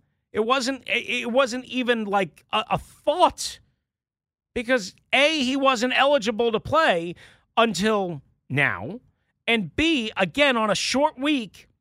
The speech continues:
with a quarterback who hasn't played or practiced in a month, you're just gonna throw him in there? Even if Heinicke and the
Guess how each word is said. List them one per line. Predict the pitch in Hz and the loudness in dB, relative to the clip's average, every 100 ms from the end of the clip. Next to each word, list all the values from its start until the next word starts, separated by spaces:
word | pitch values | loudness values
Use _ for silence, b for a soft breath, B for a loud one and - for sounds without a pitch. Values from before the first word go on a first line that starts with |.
| _ _ _ _ _ _ _ _ _ _ _ _ _ _ _ _ _ - _ | _ _ _ _ _ _ _ _ _ _ _ _ _ _ _ _ _ -20 _
with | 247 262 | -2 0
a | 247 | 0
quarterback | - - 269 349 285 226 214 - b b b b | -4 -10 -2 2 4 4 2 0 b b b b
who | 269 254 | 0 0
hasn't | 208 285 254 277 - | 2 0 0 -8 -8
played | - - 302 302 311 - | -8 0 0 0 -4 -2
or | 214 | -4
practiced | - 247 294 - 214 185 - - b b - | -2 0 0 0 -4 -4 -6 -16 b b -2
in | 247 240 | 0 2
a | 214 | 0
month, | 190 196 233 349 320 226 - - _ _ _ _ _ _ _ _ _ - | 0 0 4 4 4 0 -10 -20 _ _ _ _ _ _ _ _ _ -4
you're | 185 269 | 4 4
just | 214 202 | 4 0
gonna | 240 196 | 0 0
throw | - 165 240 269 | -4 0 2 4
him | 254 269 | 2 4
in | 262 277 | 2 2
there? | 285 | 0
Even | 320 370 370 | 0 0 0
if | 349 | 0
Heinicke | 233 294 330 302 285 | -2 -4 -4 -6 -4
and | 302 269 | -2 -2
the | 196 | -2